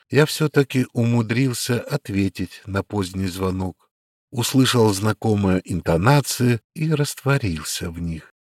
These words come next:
Оставить Мишку в таком состоянии я не мог, зато мог вызвать Маргарите такси. Пока я укладывал тяжелое, отказывавшееся мне помогать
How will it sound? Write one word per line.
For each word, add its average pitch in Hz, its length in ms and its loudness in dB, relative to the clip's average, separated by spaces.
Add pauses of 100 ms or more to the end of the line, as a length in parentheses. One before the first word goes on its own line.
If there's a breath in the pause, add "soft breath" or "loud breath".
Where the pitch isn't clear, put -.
(460)
Оставить 104 640 2
Мишку 104 420 0
в - 80 -14
таком 92 340 -4
состоянии 92 1040 0
я 87 220 -2
не 95 140 -2
мог, 117 500 -6 (380)
зато 131 380 2
мог 151 320 0
вызвать 120 600 0
Маргарите 104 720 -2
такси. - 640 -8 (760)
Пока 127 300 2
я 120 180 4
укладывал 101 840 2
тяжелое, 101 880 2
отказывавшееся 98 1200 -2
мне 92 220 -4
помогать 90 720 -2